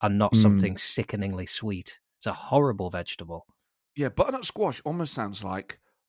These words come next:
Speaker 2: butterscotch
Speaker 1: Yeah,
Speaker 2: nosh.
Speaker 1: sounds like a pudding, doesn't it? You think, "Oh, that'll
Speaker 2: Yeah.
Speaker 1: be nice." And it is too sweet to be in main courses. And as a vegan, it's the thing you get everywhere.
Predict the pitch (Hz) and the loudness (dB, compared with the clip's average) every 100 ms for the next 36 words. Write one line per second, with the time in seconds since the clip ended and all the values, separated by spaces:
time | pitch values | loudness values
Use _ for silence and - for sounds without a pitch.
0 | _ 131 123 131 - - 117 - - - | _ 0 2 0 -4 0 0 0 -6 -14
1 | - _ _ _ - 123 123 85 - 147 | -16 _ _ _ 2 6 6 4 0 0
2 | 143 123 113 - 160 113 90 127 120 90 | 0 0 -2 0 2 2 0 -2 -2 -2
3 | 95 110 117 127 135 139 131 82 92 - | -2 -2 0 0 2 4 4 2 -4 -8
4 | - 127 147 180 - - 135 123 - 110 | -2 2 6 6 4 2 4 4 4 2
5 | 98 95 113 104 104 101 107 107 107 127 | 2 2 0 2 4 4 4 4 4 4
6 | 139 - 87 80 - - 98 95 98 120 | 2 0 -2 -2 -4 0 2 2 2 4
7 | 135 - 90 95 - 104 - 98 98 98 | 4 2 -2 -2 -4 -8 -4 -4 -2 -2
8 | 98 - 104 95 87 85 - | -4 -2 -4 -4 -8 -8 -10